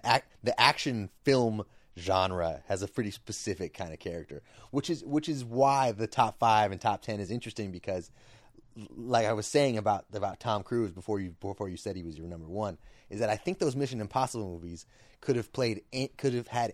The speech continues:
any, you know, like, young American boy actor in them, and they would have held that same kind of water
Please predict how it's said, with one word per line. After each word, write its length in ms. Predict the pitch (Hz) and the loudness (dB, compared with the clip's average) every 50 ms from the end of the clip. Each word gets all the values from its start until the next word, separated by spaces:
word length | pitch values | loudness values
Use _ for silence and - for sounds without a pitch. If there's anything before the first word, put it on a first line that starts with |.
| _ - | _ -6
any, 500 | 120 131 135 135 131 127 117 107 98 - _ _ _ _ _ _ - | -4 -2 -2 -2 -2 -2 -2 -4 -6 -8 _ _ _ _ _ _ -8
you 120 | 123 123 117 | -6 -4 -2
know, 220 | 104 92 90 - _ _ _ - | -2 -2 -4 -6 _ _ _ -8
like, 240 | 113 110 98 - - _ _ - - - - - - - - - | -6 -6 -6 -8 -12 _ _ -20 -20 -20 -20 -20 -20 -20 -20 -12
young 400 | 110 104 123 120 117 113 110 110 | -6 -4 -2 -2 -2 -2 -4 -4
American 680 | - 107 101 104 110 110 107 107 101 - - 101 95 95 | -6 -6 -4 -4 -2 -2 -2 -4 -4 -4 -6 -6 -6 -6
boy 420 | 95 113 110 110 104 98 98 95 90 - | -2 -2 0 0 0 0 -2 -4 -6 -6
actor 600 | 104 110 120 - - - 95 73 - - 85 - _ _ _ _ _ _ _ _ _ _ _ _ _ _ _ - | -4 -6 -6 -6 -8 -12 -14 -14 -14 -14 -18 -20 _ _ _ _ _ _ _ _ _ _ _ _ _ _ _ -4
in 220 | 123 131 139 139 113 | -2 0 0 0 -2
them, 260 | 101 90 85 80 85 | -2 -4 -6 -6 -6
and 80 | 90 98 | -4 -4
they 100 | 101 95 | -4 -4
would 180 | 92 98 87 | -4 -4 -6
have 120 | 90 82 - _ - - - - 107 | -6 -8 -10 _ -20 -20 -16 -12 -6
held 220 | 92 120 113 101 92 | -2 -2 -2 0 -2
that 160 | 95 82 - | -4 -6 -6
same 220 | - 113 104 95 90 | -6 -6 -6 -6 -4
kind 180 | - 95 92 | -6 -6 -6
of 60 | 90 85 | -4 -4
water 380 | 92 98 101 98 92 85 82 | 0 2 2 2 2 -2 -6